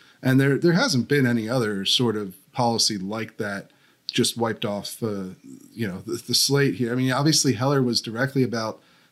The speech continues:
Washington, D C's handgun ban, and then McDonald was directly about Chicago, Illinois' handgun ban, and those were wiped out. But there really weren't a lot of those types of policies, uh, out there. They were really outliers.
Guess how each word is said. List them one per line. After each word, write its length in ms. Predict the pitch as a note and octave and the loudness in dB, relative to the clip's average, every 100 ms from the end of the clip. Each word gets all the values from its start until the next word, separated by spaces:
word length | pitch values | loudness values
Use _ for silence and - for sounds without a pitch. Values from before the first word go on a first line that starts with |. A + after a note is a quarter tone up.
| - - - | -20 -12 0
Washington, 460 | B2+ B2 C3 A#2 | 2 4 4 2
D 140 | A#2 A#2 | 0 0
C's 320 | - A2+ - | 0 0 0
handgun 500 | C#3 C3+ B2+ A#2+ A2+ | 2 4 4 2 0
ban, 260 | G#2+ A2+ | -4 -4
and 120 | A#2 A2 | -4 -4
then 120 | A2 | -8
McDonald 480 | G#2 A#2+ A#2 A2+ G#2 | -8 -4 -4 -4 -6
was 140 | G2+ | -6
directly 400 | - G#2+ G#2+ A2 | -6 -8 -8 -6
about 340 | G2 G2+ G2 - _ - | -6 -6 -8 -14 _ -8
Chicago, 800 | - A#2 - C3+ C3+ A#2 A2 G#2 | -4 -2 0 2 4 2 0 -6
Illinois' 500 | A#2 G2 C#3 G#3+ A#2+ | -8 -6 -2 0 0
handgun 360 | A2 G2+ G2 F#2+ | -2 -6 -14 -14
ban, 180 | F#2 C#3+ | -4 -2
and 100 | G#2+ | 0
those 240 | C3 C#3+ | -2 -4
were 60 | A2+ | -6
wiped 240 | G#2+ G2 | -8 -8
out. 160 | A#2 C3+ | -8 -6
But 140 | D#3+ - - - - _ | -8 -10 -20 -20 -20 _
there 120 | - A#2+ | 2 4
really 180 | D3+ | 4
weren't 300 | A2+ G#2+ B2+ | 2 0 -4
a 40 | G#2+ | -4
lot 220 | G#2+ A2 | -8 -8
of 100 | G2+ | -6
those 240 | A2 G#2 | -4 -2
types 240 | - G#2+ - | -2 -2 -4
of 80 | - | -4
policies, 760 | A2 G#2 - G#2 G2 - - - _ - _ - | -6 -2 -2 -2 -4 -4 -4 -6 _ -20 _ -12
uh, 100 | - - | -12 -8
out 260 | - D3 - | -4 -4 -4
there. 160 | G#2 G#2+ | -8 -8
They 140 | G#2+ | -8
were 180 | G2+ G2+ | -10 -10
really 280 | A2+ G2+ E2 | -10 -10 -8
outliers. 800 | A#2 - F#2+ F#2+ G2+ G#2+ - | -8 -8 -12 -12 -8 -2 -2